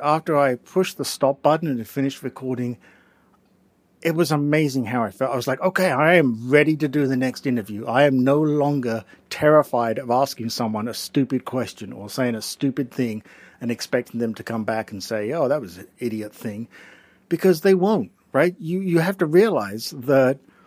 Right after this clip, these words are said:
they're not gonna do that. Firstly, that's not what people do. You know, if they've come to you and they wanna talk to you about something, then they're not gonna be looking to attack you or make you seem stupid or foolish or anything like that.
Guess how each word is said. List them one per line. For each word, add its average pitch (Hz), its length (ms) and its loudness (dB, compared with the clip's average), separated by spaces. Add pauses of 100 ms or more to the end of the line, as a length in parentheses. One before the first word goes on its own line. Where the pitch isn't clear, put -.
(540)
they're 165 120 2
not 180 200 2
gonna 170 200 4
do 175 240 0
that. 92 280 -4
Firstly, 135 720 2 (760)
that's 170 320 -4
not 175 380 2
what 151 240 -4
people 143 300 -2
do. 123 380 -2
You 160 100 -4
know, 151 100 2
if 135 80 -4
they've 185 220 4
come 220 280 2
to 220 80 -4
you 160 420 4 (440)
and 131 140 -2
they 147 60 0
wanna 160 200 -2
talk 196 280 -2
to 165 120 -6
you 127 100 2
about 117 300 -2
something, 117 460 -6 (760)
then 156 540 0 (420)
they're 214 240 0
not 202 240 4
gonna 160 160 2
be 143 160 0
looking 147 340 2
to 120 140 -8
attack - 460 -10
you 151 240 2
or 123 160 -2
make 127 280 -6
you 120 300 -4
seem 110 320 -6
stupid 190 460 4
or 113 120 2
foolish 156 480 0
or 110 120 -8
anything 247 280 2
like 208 220 2
that. 127 260 2